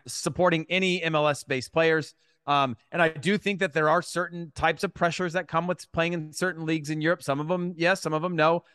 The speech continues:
Some of the stereotypes are real, some of them aren't. Um, but we've, we've got players in the prime of their careers as center backs right now. And yes, Aaron Long hasn't had his best season, and Walker Zimmerman, since signing his new contract, hasn't had the best of seasons in the way that we've seen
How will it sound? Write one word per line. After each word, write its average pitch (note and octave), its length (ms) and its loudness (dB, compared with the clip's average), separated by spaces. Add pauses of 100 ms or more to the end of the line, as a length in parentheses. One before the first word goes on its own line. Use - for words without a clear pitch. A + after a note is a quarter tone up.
Some D#3 200 0
of D#3+ 120 0
the D#3 80 0
stereotypes D#3+ 640 0
are E3 80 -4
real, E3 180 0
some D3+ 160 -6
of D#3 60 -4
them E3+ 140 -4
aren't. D#3 200 2 (360)
Um, B2+ 400 2 (400)
but A#3+ 180 4
we've, A#3 220 2
we've G#3+ 160 -2
got A3 260 4
players A#3 300 4
in F#3 40 -2
the F#3 60 -2
prime G3 200 0
of G3 60 -6
their F#3 120 -2
careers E3 560 -2
as C#3+ 200 -2
center F#3 200 0
backs B2+ 260 0
right A#2 180 -2
now. A#2 300 2
And C3+ 320 -2
yes, D#3+ 220 2
Aaron C#3+ 180 2
Long C#3+ 160 2
hasn't D3 340 0
had C3 280 2
his B2+ 260 -6
best A2+ 240 -2
season, A#2 320 0
and D#3+ 100 0
Walker E3+ 200 2
Zimmerman, F#3+ 360 0
since C3 200 -6
signing C#3+ 240 0
his C#3+ 120 -2
new F3 180 0
contract, B2 440 -2
hasn't A#2 220 -2
had A2+ 200 0 (380)
the E3 60 0
best - 500 -2 (220)
of C#3+ 160 2
seasons C#3+ 320 0
in C3+ 60 -4
the C#3+ 60 0
way C#3+ 120 4
that C3+ 120 0
we've C3 160 -2
seen B2+ 380 -2